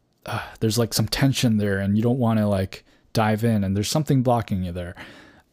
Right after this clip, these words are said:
And I think that's very understandable. But if you want to improve and you want to enjoy playing Go, you gotta get used to playing games. A lot of people, a lot of beginners, they will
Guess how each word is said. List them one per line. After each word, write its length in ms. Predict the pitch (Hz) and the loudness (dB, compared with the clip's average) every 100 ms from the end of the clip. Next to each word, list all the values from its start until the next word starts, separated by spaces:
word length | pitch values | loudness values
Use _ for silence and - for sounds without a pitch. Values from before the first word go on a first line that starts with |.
| _ | _
And 300 | 127 120 110 117 | 0 2 2 0
I 80 | - | 0
think 160 | 220 | 2
that's 140 | 233 175 | 2 2
very 220 | 190 175 | 2 4
understandable. 800 | 160 143 - 147 147 104 95 123 _ _ _ _ _ _ _ _ _ _ - - | 2 2 2 2 2 0 -4 -10 _ _ _ _ _ _ _ _ _ _ -14 -2
But 260 | 120 143 | 0 2
if 120 | 139 156 | 0 2
you 120 | 147 | 2
want 360 | 123 120 139 - | 2 2 2 0
to 180 | - 160 | 0 2
improve 640 | 123 - 117 123 151 - - _ - _ | 0 0 2 2 0 -4 -20 _ -20 _
and 180 | - 120 | -2 2
you 80 | 123 | 4
want 220 | 117 123 | 4 2
to 160 | 123 131 | 2 2
enjoy 400 | 113 107 104 104 | 2 2 2 2
playing 360 | 104 107 101 98 | 0 0 0 0
Go, 180 | 107 | 0
you 160 | 117 110 | 0 0
gotta 200 | 110 110 | 0 0
get 140 | 110 | -2
used 180 | 110 104 | -4 -6
to 60 | - | -6
playing 260 | - 98 95 | -4 -4 -2
games. 340 | 104 95 92 - - - | -2 -2 -6 -14 -16 -2
A 80 | |
lot 240 | 117 127 165 | 2 4 4
of 100 | 180 | 2
people, 480 | 165 143 147 147 123 | 2 4 4 4 4
a 40 | |
lot 180 | 117 160 | 2 2
of 80 | 156 | 0
beginners, 560 | 139 131 117 143 143 | 2 2 2 0 0
they 160 | 117 117 | 2 2
will 400 | 113 110 110 | 4 2 2